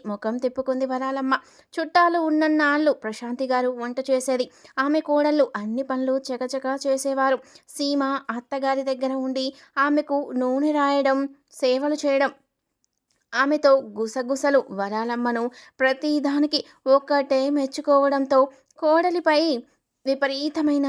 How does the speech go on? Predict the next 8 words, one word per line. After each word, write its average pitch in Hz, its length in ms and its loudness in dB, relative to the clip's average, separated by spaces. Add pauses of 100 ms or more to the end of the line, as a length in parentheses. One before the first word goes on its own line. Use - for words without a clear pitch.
ప్రేమ 262 400 -2
పెరిగిపోయింది 269 840 -2 (320)
వరాలమ్మకు. 254 800 -2 (460)
మీరు 240 160 4
మంచి 254 380 0
సపోర్ట్ 277 500 2
ఇస్తే 269 300 0
నేను 254 260 2